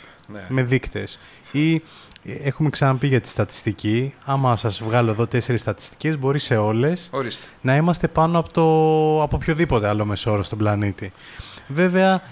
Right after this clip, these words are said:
Speaker 2: βγαίνει και ένας σαρλατάνος, ο οποίος φυσικά δεν θα μπορούσε να είναι σε πανεπιστήμιο της Ελλάδας.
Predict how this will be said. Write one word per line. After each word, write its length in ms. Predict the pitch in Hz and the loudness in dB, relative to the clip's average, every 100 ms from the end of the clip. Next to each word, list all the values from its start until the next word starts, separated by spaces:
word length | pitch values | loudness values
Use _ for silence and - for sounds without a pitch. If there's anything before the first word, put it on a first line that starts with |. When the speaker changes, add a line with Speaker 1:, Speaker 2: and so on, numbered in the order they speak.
| - | -12
Speaker 2:
βγαίνει 380 | 117 127 170 160 | -6 0 0 2
και 80 | 165 | 0
ένας 160 | 160 | -2
σαρλατάνος, 1040 | - 143 127 113 - 143 123 101 104 - - - | 0 2 2 2 4 2 2 -2 -4 -10 -18 -14
ο 100 | - | -4
οποίος 540 | 110 - 131 135 127 - - - | -2 2 2 2 0 -6 -16 -10
φυσικά 420 | - 113 - 120 | -4 -4 0 0
δεν 80 | 123 | 2
θα 120 | 131 | 0
μπορούσε 360 | 110 107 101 104 | 0 0 -2 -4
να 200 | 98 98 | -2 -2
είναι 140 | 98 | -2
σε 140 | 95 107 | -4 -2
πανεπιστήμιο 640 | 101 98 - - 98 95 | -2 -4 -6 -6 -4 -4
της 160 | - | -6
Ελλάδας. 600 | 104 95 92 92 107 123 | -4 -2 -2 -2 -4 -6